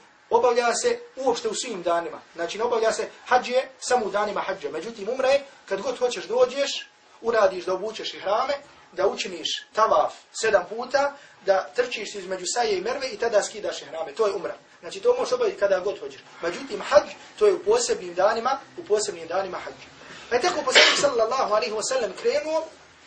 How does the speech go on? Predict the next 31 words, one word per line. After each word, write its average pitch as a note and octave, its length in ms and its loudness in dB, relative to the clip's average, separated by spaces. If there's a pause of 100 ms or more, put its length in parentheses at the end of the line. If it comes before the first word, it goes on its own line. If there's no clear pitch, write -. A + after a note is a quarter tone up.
(200)
i A#3+ 60 -10 (160)
istinski C#4 460 0
krenuo B3+ 360 4
da A#3 120 4
obavi G#3+ 220 4
samo F#3+ 260 -2
umru. - 140 -16 (460)
Poslanik C#4 340 2
sallallahu B3 460 2
alaihi A3 240 -2
wa G#3 60 -6
sallam A#3 340 -2
nije D#4 240 6
htio C#4 340 10 (500)
da F#3 80 2
dođe B3+ 360 4
i - 120 -8
do G3+ 140 2
kakvog C4+ 380 2
sukoba, C#4 460 -2 (340)
niti C#4+ 240 -4
je B3+ 100 4
htio C4+ 180 0
da G#3 80 0
ikoga G3 340 2
napadne. D3 380 -4 (1800)
Poslanik B3+ 340 0
sallallahu G#3+ 440 0
alaihi F#3 140 -8
wa - 40 -10
sallam A3+ 260 -4